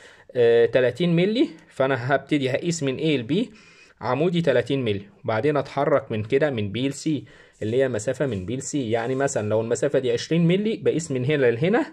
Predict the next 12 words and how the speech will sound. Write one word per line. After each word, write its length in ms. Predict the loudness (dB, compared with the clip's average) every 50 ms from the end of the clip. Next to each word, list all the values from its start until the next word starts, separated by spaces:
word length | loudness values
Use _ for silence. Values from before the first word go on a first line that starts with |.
| -12 _ _ _ _ _ _ _ _ _ _ -12
عشرين 420 | -10 -10 -6 -2 0 0 0 0 0
ملي. 400 | 0 0 -2 -4 -8 -12 _ _ _ _ _ _ _ _ _ _ _ _ _ _ _ _ _ _ _ _ _ _ _ _ _ _ _ _ _ _ _ _ _
بعدين 460 | -2 0 0 0 2 0 0 0 0
بتطلع 500 | -2 -2 -2 -4 -4 -2 -2 -2 0 0
عمودي 420 | 0 0 0 0 0 -2 -4 -8 -12 -14 _ _ _ _ _ -20 -20 _ _ -6
لحد 500 | -6 -2 0 2 2 4 2 2 0 -4
النقطة 440 | -2 -2 0 -2 -2 0 0 0
دي. 260 | 0 2 0 -2 -4 -6 -10 -18 _ _ _ _ _ _ _ _ _ _ _ _ _ _ -20 _ _ _ _ _ -4
ادي 260 | 0 0 0 0 0
النقطة 380 | -2 0 0 0 0 0 0 0
دي. 220 | 0 -2 -6 -8 -12 _ _ _ _ _ 2
طيب، 340 | 4 4 4 4 2 -6